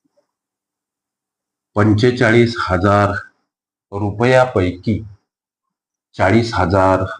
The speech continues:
रुपये खर्च झाले तर एकूण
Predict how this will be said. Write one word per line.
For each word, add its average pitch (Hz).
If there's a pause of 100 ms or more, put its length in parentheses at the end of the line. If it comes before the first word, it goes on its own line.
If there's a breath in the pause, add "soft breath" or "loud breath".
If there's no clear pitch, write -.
रुपये 107 (1300)
खर्च 110
झाले 90 (180)
तर 117 (1040)
एकूण 117